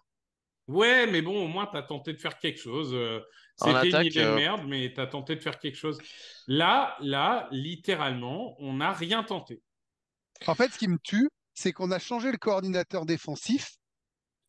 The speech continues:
Speaker 3: et c'est à ce moment-là que la défense, l'attaque, pardon, s'est enrayée.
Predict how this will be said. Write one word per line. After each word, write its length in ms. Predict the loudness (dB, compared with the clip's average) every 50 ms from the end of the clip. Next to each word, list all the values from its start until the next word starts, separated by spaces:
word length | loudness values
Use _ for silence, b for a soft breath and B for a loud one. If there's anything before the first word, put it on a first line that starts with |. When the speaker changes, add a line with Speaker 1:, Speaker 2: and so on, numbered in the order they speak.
| _ _ -4
Speaker 3:
et 80 | -2
c'est 240 | 0 -2 -2 -2 -2
à 80 | -4 -4
ce 80 | -4 -4
moment-là 340 | -4 0 0 2 2 0 0
que 100 | 0 -2
la 60 | -2
défense, 520 | 0 -2 -4 -4 -4 -6 -6 -6 -8 -4 -2 0
l'attaque, 380 | 0 0 2 0 -2 -2 -2 _
pardon, 240 | -6 -4 -4 -4 -8
s'est 220 | -8 -10 -4 -2 0
enrayée. 360 | 0 0 -2 -2 -4 -8